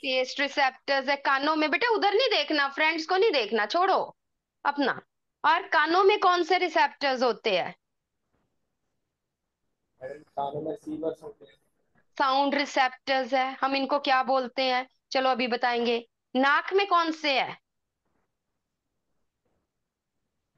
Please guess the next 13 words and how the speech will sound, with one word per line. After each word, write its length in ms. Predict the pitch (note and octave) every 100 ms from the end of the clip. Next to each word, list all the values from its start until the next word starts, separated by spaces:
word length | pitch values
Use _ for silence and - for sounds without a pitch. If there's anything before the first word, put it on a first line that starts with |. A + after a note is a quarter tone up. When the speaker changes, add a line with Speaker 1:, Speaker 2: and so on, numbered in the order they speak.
| _ _ _
Speaker 2:
स्मेल 320 | D#3+ F3 D#3+
करने 260 | F3+ F3 F3+
के 60 |
लिए। 180 | F3+ F3+ F3+ - _ _ _ _ _ _ _ _ _ _ -
Speaker 1:
Nose 340 | B3+ C#4 D#4 D4+
में 120 | E4+
कौन 220 | E4+ E4
से? 200 | D#4+ F#4
दो-, 220 | D#4 D#4+
दो-, 220 | A#3 A#3+ A#3
दोबारा 340 | B3+ D4 D#4
से। 140 | D#4+
Speaker 2:
स्मेल, 1080 | A#4 - _ _ _ _ _ _ - D3+ D#3+